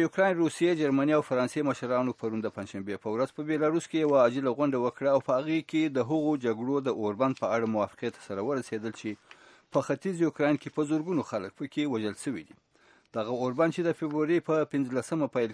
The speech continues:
کېږي، د بیلاروس په پایتخت مینسک کې د شپاړس ساعتو ستومانه کوونکو خبرو څخه وروسته، چې ټوله شپه روانې وې، اعلان شوی دی. په اوربند برسېره حکومت د قواو د وتلو غوښتنه هم کړې ده، چې یوه پراخه حایله سیمه منځته راسي، بندیان تبادله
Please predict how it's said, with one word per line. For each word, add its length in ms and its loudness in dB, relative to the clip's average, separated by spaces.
کېږي، 280 0
د 140 -4
بیلاروس 480 -4
په 100 -10
پایتخت 480 -8
مینسک 240 -2
کې 120 -6
د 120 0
شپاړس 560 2
ساعتو 460 0
ستومانه 480 -2
کوونکو 360 -4
خبرو 340 -8
څخه 200 -20
وروسته، 320 -10
چې 160 -20
ټوله 260 0
شپه 220 -4
روانې 400 2
وې، 100 -2
اعلان 320 -2
شوی 260 -6
دی. 60 -16
په 120 2
اوربند 320 4
برسېره 400 2
حکومت 420 -2
د 160 -2
قواو 300 4
د 100 0
وتلو 300 -4
غوښتنه 400 -6
هم 160 -4
کړې 260 -2
ده، 120 -4
چې 80 -14
یوه 180 -4
پراخه 400 -6
حایله 360 -4
سیمه 260 -6
منځته 300 -2
راسي، 280 0
بندیان 420 0
تبادله 440 -2